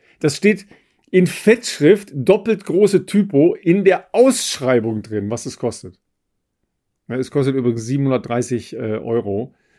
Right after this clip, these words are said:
Ja, nur die Registrierung für die W M.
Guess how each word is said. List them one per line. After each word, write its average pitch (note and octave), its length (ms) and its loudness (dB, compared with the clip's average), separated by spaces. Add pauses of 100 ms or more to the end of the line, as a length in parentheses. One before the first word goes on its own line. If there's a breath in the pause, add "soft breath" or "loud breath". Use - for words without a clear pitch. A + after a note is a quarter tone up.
(140)
Ja, A2+ 200 -6
nur C#3+ 440 2
die D#3 80 -2
Registrierung B2+ 840 -6
für A2+ 500 -4
die A2 220 -10
W G#2 80 -8
M. G2+ 240 -12